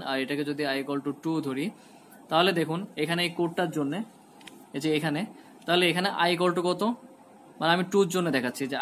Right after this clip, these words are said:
i equal to two, মানে আমি দেখতেছি কোডটা কিভাবে কাজ করে। okay, i equal to two, এখন আমি এখানে আসলাম, এখন জি এর value কত? জিরো।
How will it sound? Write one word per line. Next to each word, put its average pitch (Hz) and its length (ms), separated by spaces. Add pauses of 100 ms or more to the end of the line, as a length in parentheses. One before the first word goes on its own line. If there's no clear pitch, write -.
i - 80
equal 160 220
to 151 120
two, 147 160
মানে 165 140
আমি 180 140
দেখতেছি 180 260 (100)
কোডটা 180 300
কিভাবে 175 300
কাজ 127 180
করে। 135 180
okay, 190 120 (440)
i - 100
equal 175 240
to 202 60 (140)
two, 135 140 (360)
এখন 175 200
আমি 185 160
এখানে 175 240
আসলাম, 160 260 (160)
এখন 170 200
জি 165 120
এর 160 80
value 170 220
কত? 170 120 (440)
জিরো। 160 220